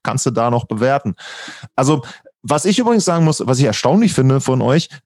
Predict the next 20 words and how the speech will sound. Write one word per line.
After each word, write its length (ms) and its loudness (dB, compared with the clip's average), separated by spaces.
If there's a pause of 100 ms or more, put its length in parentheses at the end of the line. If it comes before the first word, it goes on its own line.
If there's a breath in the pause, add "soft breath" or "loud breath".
(100)
dass 180 -2
ihr 140 2
so 160 2
viel 120 2
Vertrauen 600 0
habt 200 0
in 100 0
das 180 0
Goaltending 580 0
von 160 -2
Montreal, 640 0
weil, 240 2 (800 loud breath)
ähm, 320 2 (240)
wenn 260 0
ihr 160 2
euch 200 2
mal 80 2
die 120 2
Statistiken 600 0
anguckt, 460 0